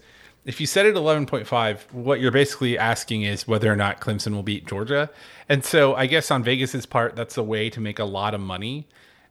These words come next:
Uh, right now, the over and under, the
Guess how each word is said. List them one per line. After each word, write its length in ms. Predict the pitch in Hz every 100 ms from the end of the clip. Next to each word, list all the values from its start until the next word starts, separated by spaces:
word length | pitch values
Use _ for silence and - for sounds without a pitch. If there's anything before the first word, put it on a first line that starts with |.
| _
Uh, 260 | 110 107 98
right 260 | 95 120 143
now, 180 | 151 156
the 140 | 131
over 300 | 120 123 123
and 100 | 113
under, 500 | 107 110 117 117 113 -
the 220 | 107